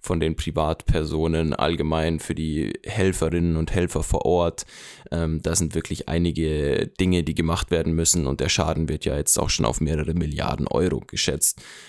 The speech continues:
wo mit Sicherheit nicht alles durch den deutschen Staat bezahlt wird und auch jetzt schon Versicherungen angekündigt haben, dass sie nicht zahlen wollen.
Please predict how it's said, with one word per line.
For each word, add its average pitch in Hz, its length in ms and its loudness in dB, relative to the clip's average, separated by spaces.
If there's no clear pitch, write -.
wo 82 160 0
mit 85 200 2
Sicherheit 90 600 2
nicht 101 300 2
alles 85 420 2
durch 78 280 -2
den 80 160 0
deutschen 76 360 -2
Staat 73 300 -2
bezahlt 82 460 0
wird 82 260 0
und - 240 -2
auch 78 160 -2
jetzt - 380 0
schon 82 160 0
Versicherungen 87 640 2
angekündigt 82 640 0
haben, 80 240 0
dass - 140 0
sie - 80 0
nicht 76 260 -4
zahlen 62 380 0
wollen. 58 300 0